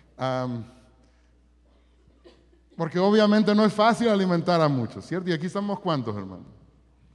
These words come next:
Ciento y fracción, dos-, dos-, doscientos a lo más y, y sudamos la gota gorda, ¿no? Para, para que, saber que todos tienen suficiente que comer.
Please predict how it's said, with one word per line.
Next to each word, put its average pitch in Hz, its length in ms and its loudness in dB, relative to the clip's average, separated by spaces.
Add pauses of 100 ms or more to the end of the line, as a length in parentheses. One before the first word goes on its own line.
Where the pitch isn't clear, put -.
(1300)
Ciento 139 320 -10
y - 20 -10
fracción, 151 640 -8
dos-, 143 180 -12
dos-, 127 140 -14
doscientos 147 500 -8
a 147 100 -4
lo 135 120 -6
más 156 380 -6
y, 120 100 -8 (460)
y 113 160 -10
sudamos 147 480 -4
la 139 100 -2
gota 143 240 -4
gorda, 139 380 -2
¿no? 143 200 -4
Para, 113 320 -6 (800)
para 104 560 -6
que, 104 280 -8
saber 113 340 -8
que 127 100 -8
todos 135 380 -8
tienen 131 180 -8
suficiente 120 480 -10
que 110 120 -12
comer. 85 280 -16